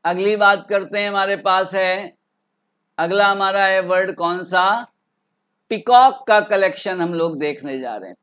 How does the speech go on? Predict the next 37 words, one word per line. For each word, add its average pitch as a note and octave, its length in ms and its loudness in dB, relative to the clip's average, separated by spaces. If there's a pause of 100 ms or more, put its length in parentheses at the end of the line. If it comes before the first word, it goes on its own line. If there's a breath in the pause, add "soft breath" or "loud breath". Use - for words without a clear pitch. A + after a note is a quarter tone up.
पीकॉक G3+ 480 0
मतलब G#3 360 0
होता G#3+ 280 0
है, G#3 100 2
पीकॉक D#3 480 -4
माने D#3 260 -6
तो E3 120 -12
सभी E3 260 -6
लोग F#3+ 260 -6
जानते F#3 340 -6
हैं, F#3 120 -10
क्या G3+ 140 -2
होता G#3 240 0
है? G#3 80 0
पीकॉक G3 440 -4
माने G3 200 -6
होता G3+ 220 -4
है G3+ 120 -6
मोर। D3+ 340 -6
अब E3 100 -6
इसकी E3+ 240 -10
हिंदी G3 360 -8
मेरे G3+ 220 -6
को G3 100 -4
लिखने F#3+ 340 -6
की F#3+ 100 -6
जरूरत D3+ 300 -6
तो D3+ 60 -10
नहीं E3 180 -6
होनी G#3 240 -6
चाहिए, F#3+ 340 -8 (720)
है D3+ 100 -10
ना? A3+ 260 -6 (440)
तो D3 40 -10
मोर E3+ 460 -4
का F3 240 -2
समूह, E3 520 -6